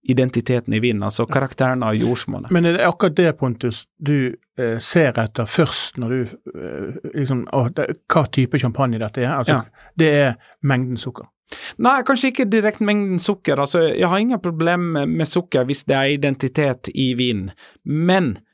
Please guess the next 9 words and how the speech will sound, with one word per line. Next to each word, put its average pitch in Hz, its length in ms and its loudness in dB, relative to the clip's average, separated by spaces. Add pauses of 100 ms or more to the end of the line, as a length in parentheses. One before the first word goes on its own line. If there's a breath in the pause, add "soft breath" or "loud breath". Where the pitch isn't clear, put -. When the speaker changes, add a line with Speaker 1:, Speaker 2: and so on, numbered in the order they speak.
(140)
Speaker 1:
hvis 147 300 0
det 147 140 4
er 135 100 2
sukker 151 400 0
i 131 60 0
vinen 131 340 0
for 127 120 0
å 123 140 2
dølje 120 500 2